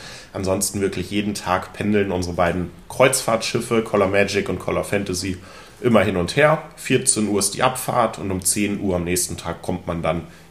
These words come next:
in der jeweils anderen Stadt an. Also da eigentlich, ja, optimale Verbindung, zwanzig Stunden Überfahrt, gerade für Kreuzfahrteinsteiger optimal.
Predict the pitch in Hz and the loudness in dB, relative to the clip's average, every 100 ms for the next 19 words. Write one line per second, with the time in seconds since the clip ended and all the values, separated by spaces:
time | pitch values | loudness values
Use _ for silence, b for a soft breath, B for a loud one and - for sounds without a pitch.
0 | - 98 95 90 85 82 80 87 73 80 | -8 -2 -2 0 0 -2 -2 -4 -4 -4
1 | - 85 76 98 104 B B B - 90 | -4 -2 0 0 0 B B B -6 -4
2 | 90 82 82 90 87 85 - 80 - - | 0 0 0 -2 -4 -6 -6 -8 -6 -4
3 | 107 110 95 92 - 160 139 123 113 - | -2 0 2 2 2 2 4 4 2 2
4 | 113 107 101 - 98 107 120 101 - 95 | 2 2 0 -2 0 2 2 2 2 2
5 | 95 - - - 95 92 92 87 90 85 | 0 -4 -12 0 2 2 0 -4 -4 -4
6 | - - 82 - 78 78 78 B B B | -4 -4 -6 -6 -4 -4 -4 B B B
7 | - - 87 80 82 92 | -6 -4 -4 -2 0 0